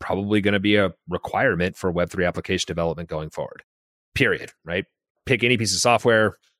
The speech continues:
there's storage there, right? There's a database, there's a file, right? Something along these lines, right? And so that was the view. And we said, "All right, well, let's go do some research as to what's out there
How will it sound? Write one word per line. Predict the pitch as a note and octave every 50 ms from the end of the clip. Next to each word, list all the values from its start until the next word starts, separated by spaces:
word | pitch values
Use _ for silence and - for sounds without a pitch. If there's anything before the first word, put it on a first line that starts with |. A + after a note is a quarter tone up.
| -
there's | - F#2+ F#2+ -
storage | - - F2+ D#2+ C#2 C2+ -
there, | - C#2 A1+ - - - -
right? | D2+ D#2+ F2 F#2
There's | E2+ E2 -
a | -
database, | - G2 G#2 G2 F2+ F#2+ F#2+ F#2 F2+ F2+ - -
there's | - D#2 D2+ D2+ D2+
a | D#2 D2+ D#2 D#2
file, | - - - - F#2 F2 F2+ F2+ F2 F2 F2 E2+ E2+ E2+ - -
right? | E2+ E2+ E2 E2 D#2+ C#2 _ _ _ _ _ _ -
Something | - - G2 E2+ D#2 - D#2 D2+
along | D2 D2 D2+ D2
these | E2 E2+ - -
lines, | - - - - -
right? | D2+ D#2+ E2+ D#2+ - _ _ _ _ _ _ _ _ _ -
And | A2 A2 A2+ A2+ A2+ A2+ A2+ A2+ A2 A2 G#2+ G#2+ G#2
so | - B2+ A2+
that | A#2 C3+ D#3+
was | D#3+ C#3
the | C3
view. | G2 G2 F#2+ F#2+ G2 B2 E3+ G#3 G#3 _ _ _ _
And | - G2+ G2+ G2+ G2+ G2+
we | G#2
said, | G2 - G#2+
"All | A2+ B2+
right, | A2+ G2+ G#2 A#2+ B2+ -
well, | G#2 G#2+ G#2+ A2+ A#2+ A2
let's | G#2+ G#2 - -
go | A2+ G#2
do | G#2
some | G2 - G2
research | G2+ A2+ A#2+ - G#2 F#2+ G2 F#2 -
as | E2 F#2+ F#2+ F#2+ F#2 - -
to | - G2 F#2 F#2 F#2 F#2 F#2 F2+ F2+ F2+ F2+ F2 D#2 - -
what's | F2+ G2 G2+ F#2+ -
out | G2+ F#2+ A2+ - -
there | F2 E2 E2 F#2 B2 D3+ D3+ C#3